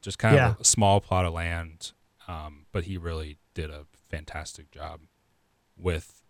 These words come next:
Speaker 1: uh, with that property and with that golf course. Green complexes, like I said, were, were immaculate.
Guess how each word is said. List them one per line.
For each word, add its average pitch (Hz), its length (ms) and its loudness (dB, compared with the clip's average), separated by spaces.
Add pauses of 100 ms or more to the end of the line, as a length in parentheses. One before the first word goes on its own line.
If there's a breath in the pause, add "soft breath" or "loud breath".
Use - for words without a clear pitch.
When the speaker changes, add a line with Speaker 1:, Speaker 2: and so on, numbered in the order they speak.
(180)
Speaker 1:
uh, 78 240 -12
with 98 120 -12
that 87 160 -6
property 82 320 -8
and 80 80 -20
with 82 160 -20
that 76 160 -20
golf 80 200 -20
course. 80 240 -18
Green 92 200 -6
complexes, 85 560 -12
like 80 120 -20
I 76 40 -16
said, 78 240 -18
were, 76 200 -20 (240)
were 82 400 -18
immaculate. 98 580 -4